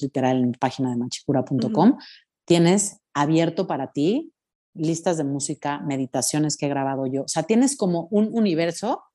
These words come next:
Speaker 1: para, de al-, no sé, como que ver hacia dónde vas tú, ¿sabes?
Speaker 2: Ujú.
Speaker 1: Porque a veces es como, "Quiero sanar", pum, y se nos abre de este tamaño. Es
Speaker 2: Ujú.
Speaker 1: como, "Mira,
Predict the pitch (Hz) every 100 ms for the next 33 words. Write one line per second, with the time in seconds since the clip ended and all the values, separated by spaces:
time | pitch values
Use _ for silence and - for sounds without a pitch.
0 | _ _ _ _ _ _ 170 175 208 330
1 | - _ _ _ _ _ _ _ _ _
2 | _ _ _ _ _ _ _ _ _ _
3 | _ _ 175 180 190 254 208 220 233 180
4 | 175 170 190 202 214 - 170 160 170 170
5 | 156 143 - 143 - 139 160 226 202 147
6 | 151 175 196 185 - 165 165 165 180 156
7 | 202 202 170 156 156 - 202 190 - -
8 | _ - 160 175 185 196 208 180 185 175
9 | 147 165 151 120 _ 233 220 185 175 151
10 | 180 180 127